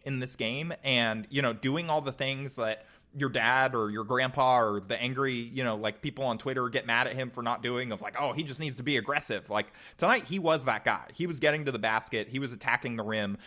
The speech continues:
He didn't have the most efficient night. He did settle for some jumpers, but that's gonna happen, and that's just kind of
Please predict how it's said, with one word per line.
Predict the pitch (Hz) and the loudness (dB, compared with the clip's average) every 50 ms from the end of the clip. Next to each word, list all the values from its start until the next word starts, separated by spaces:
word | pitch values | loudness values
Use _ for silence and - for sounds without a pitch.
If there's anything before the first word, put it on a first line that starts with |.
| - - - | -16 -10 -6
He | 151 151 147 | -6 -6 -4
didn't | 143 196 214 214 | -2 -2 -2 0
have | 202 196 180 | 0 0 0
the | 165 156 | 0 0
most | 143 151 160 160 - 185 | 0 0 0 -2 -4 -6
efficient | - - 165 156 - 165 147 147 | -2 -2 0 0 0 -2 0 2
night. | 143 143 143 139 - | 2 2 2 0 -2
He | - 135 123 | -6 -2 -2
did | 143 151 147 | 0 -2 0
settle | - - 160 156 156 | 2 2 2 2 2
for | 156 - 151 | -2 -4 -8
some | - - - 147 156 156 151 | -6 -2 0 0 0 0 2
jumpers, | 143 143 135 135 139 131 127 123 - | 2 2 2 2 -2 -4 -4 -4 -4
but | - 123 - - | -4 -4 -4 -2
that's | - - 127 - | -4 -4 -4 0
gonna | - 160 143 | 0 0 2
happen, | 131 143 123 131 - 139 127 127 | 2 2 0 2 0 0 0 0
and | 120 107 107 | -2 0 0
that's | 107 113 - | -2 -2 -4
just | - - - - | -10 -18 -20 -12
kind | - 131 131 120 | -6 -4 -4 -4
of | 113 | -4